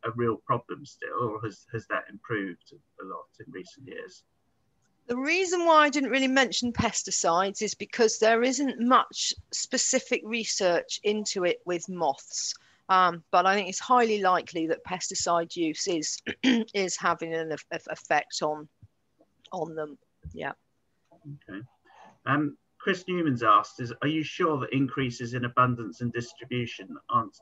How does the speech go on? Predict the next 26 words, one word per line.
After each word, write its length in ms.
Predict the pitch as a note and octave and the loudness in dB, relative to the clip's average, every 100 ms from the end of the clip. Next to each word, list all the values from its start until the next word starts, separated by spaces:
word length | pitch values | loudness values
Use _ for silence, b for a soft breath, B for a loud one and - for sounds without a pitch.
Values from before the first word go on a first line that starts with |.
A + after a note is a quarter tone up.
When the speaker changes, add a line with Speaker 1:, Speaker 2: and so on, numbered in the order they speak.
| - | -8
Speaker 1:
just 300 | B2 A#2 - | -6 -6 -10
due 260 | A#2+ A2+ G2+ | -8 -8 -8
to 180 | - A2+ | -12 -8
more 280 | A2 G#2+ A2 | -8 -6 -6
and 100 | A2 | -6
better 260 | A2 - | -8 -8
recording? 720 | A2 A2 - B2 G#2+ - - - - B B B B | -10 -10 -6 -4 -4 -6 -14 -16 -20 B B B B
Speaker 2:
No, 440 | G#3+ A3 F#3 E3 E3 | 2 6 8 6 4
d-, 340 | F#3 A3 G3+ | 4 4 4
yeah, 200 | A3+ G3 F3 | 4 4 6
definitely 480 | A#3+ A3+ A3 - G#3 | 2 2 -2 0 2
not 420 | G#3+ G3+ - - - | 4 4 2 -6 -4
re-, 140 | G#3 | -4
due, 220 | - G#3 | -2 -4
due 260 | G3 G#3+ G3+ | -2 -2 -2
to 140 | - | -2
that, 240 | G3 F3+ - | 2 2 2
because 340 | F#3 G#3+ F#3+ | -2 0 0
the, 220 | - G3+ - | 2 0 2
the, 300 | G3 G3 G3 | -2 2 4
um, 240 | F#3 F3+ - | 4 0 -2
this, 260 | F#3+ - - | -2 -2 -2
the 140 | G#3 | 2
occupancy 600 | A3 - - G3+ F3 - | 2 2 -8 -6 -4 -6
modelling 580 | F#3+ F#3 F3+ E3 E3 E3+ - _ _ _ _ _ _ - | 0 0 0 0 0 -2 -14 _ _ _ _ _ _ 0
and 260 | F#3 F3 E3 | 4 4 2